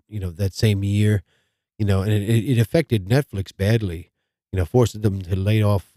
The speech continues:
one third of their employees, which was, I think, over a hundred employees at that time. And I remember, um, I,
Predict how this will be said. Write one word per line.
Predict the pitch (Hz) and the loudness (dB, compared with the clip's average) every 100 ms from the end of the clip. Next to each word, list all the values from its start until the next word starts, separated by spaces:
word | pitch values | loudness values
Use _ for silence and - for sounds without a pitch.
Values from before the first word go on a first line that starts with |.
| - | -2
one | 104 131 | 2 2
third | 120 117 | 2 0
of | 104 | 2
their | 101 | 0
employees, | 95 90 104 110 95 85 | -2 -4 -2 -2 -2 -6
which | 90 - | -12 -12
was, | 90 | -6
I | 92 | -4
think, | 87 101 92 | -2 -4 -4
over | 90 90 | -4 -4
a | 90 | -2
hundred | 95 92 92 | -2 -4 -6
employees | 85 90 95 90 | -6 -4 -4 -4
at | 87 | -8
that | 90 87 | -10 -10
time. | 98 90 92 _ _ _ _ | -8 -8 -8 _ _ _ _
And | 98 98 95 | 0 2 2
I | 98 | 2
remember, | 101 110 110 107 98 - _ _ _ _ _ _ _ _ _ _ _ _ | 2 2 2 2 0 -2 _ _ _ _ _ _ _ _ _ _ _ _
um, | 104 90 92 92 87 - _ | -2 0 0 -2 -4 -12 _
I, | 98 | -12